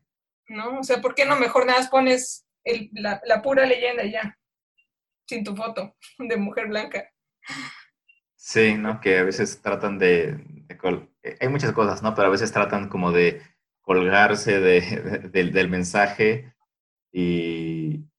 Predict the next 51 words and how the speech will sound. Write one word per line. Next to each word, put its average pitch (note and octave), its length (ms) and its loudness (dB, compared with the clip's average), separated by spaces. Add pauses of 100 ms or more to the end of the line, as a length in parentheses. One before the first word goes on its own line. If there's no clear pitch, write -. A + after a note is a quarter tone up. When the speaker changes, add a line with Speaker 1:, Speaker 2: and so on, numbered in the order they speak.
(180)
Speaker 2:
y F#2 100 -8
promocionarse, F2+ 840 0
¿no? F#2+ 140 -8
O - 20 -8
sea, - 140 -8
al F2+ 120 0
mismo F2 300 -6
tiempo. E2 360 -6
Es, - 300 -2 (120)
es F#2+ 200 0
bien, F#2+ 680 -4
es G2+ 80 -12
bien A#2 160 -2
raro F#2 300 4
todo G2+ 140 0
lo G2 100 0
que - 80 -14
se - 140 -6
ve F2+ 160 0
en F2 200 -4
redes F2 220 0
sociales. F2 580 -6
Creo G#2+ 180 -2
que, G#2+ 420 2 (600)
eh, E2+ 400 -6
mucho B2+ 440 -2
de A2 180 4
esto G2+ 680 0 (680)
tiene G#2 240 0
que A2 80 2
tomarse E2+ 480 -4
también E2+ 440 -6
con, E2 460 -10 (140)
con G#2 160 -6
un - 60 -4
poco G3 200 2
de G#2 160 4
calma. G#2 340 2
Yo B2 120 -2
siento A2 340 -4
que F2 400 2
siempre F#2 360 -4
la, F#2 240 2
la F2 140 -2
efervescencia F2+ 760 -6
que - 120 -10
ca-, E2+ 220 -4
que - 140 -18
causan F2+ 340 -4
las F2 160 -12
redes E2+ 500 -6